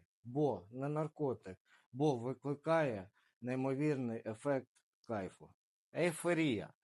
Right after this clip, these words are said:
відрив від реальності, штучний спокій. Це сильнодіючий препарат,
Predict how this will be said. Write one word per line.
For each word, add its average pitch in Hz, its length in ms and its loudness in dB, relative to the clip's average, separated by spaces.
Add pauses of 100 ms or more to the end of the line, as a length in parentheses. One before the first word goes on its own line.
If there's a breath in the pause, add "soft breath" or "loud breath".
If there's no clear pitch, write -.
відрив 147 440 2
від 147 240 -2
реальності, 117 800 2 (140)
штучний 165 580 0
спокій. 120 600 -2 (300)
Це 185 220 2
сильнодіючий 151 800 0
препарат, 143 600 0